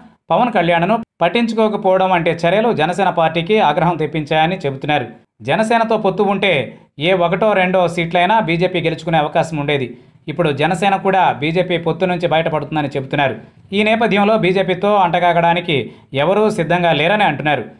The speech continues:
ఈ నేపథ్యంలో బీజేపీ అసలు ఒక్కచోట గెలుచుకున్నా అది ఎనిమిదో వింతేనని పేర్కొంటున్నారు. అలాంటిది నూట డెబ్బై ఐదుకి నూట డెబ్బై ఐదు సీట్లు లక్ష్యం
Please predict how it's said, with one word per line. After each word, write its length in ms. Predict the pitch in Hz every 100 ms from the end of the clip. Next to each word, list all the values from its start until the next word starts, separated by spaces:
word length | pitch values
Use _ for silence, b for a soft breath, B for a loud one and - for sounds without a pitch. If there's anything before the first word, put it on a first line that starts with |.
| _ -
ఈ 100 | 196
నేపథ్యంలో 540 | 214 220 214 202 214 220
బీజేపీ 640 | 160 190 202 196 143 113 B B 147
అసలు 240 | 139 165 131 -
ఒక్కచోట 460 | 135 151 226 220 220
గెలుచుకున్నా 520 | 208 202 196 220 214
అది 320 | 226 160 156
ఎనిమిదో 400 | 160 147 196 220
వింతేనని 500 | 196 170 180 170 202
పేర్కొంటున్నారు. 840 | 233 165 147 156 143 147 131 - - _ -
అలాంటిది 520 | 135 165 196 226 220
నూట 240 | 156 196 208
డెబ్బై 260 | 185 175
ఐదుకి 360 | 190 185 196 226
నూట 200 | 190 180
డెబ్బై 220 | 180 170
ఐదు 180 | 180 170
సీట్లు 340 | 165 208 214
లక్ష్యం 500 | 180 170 165 165 113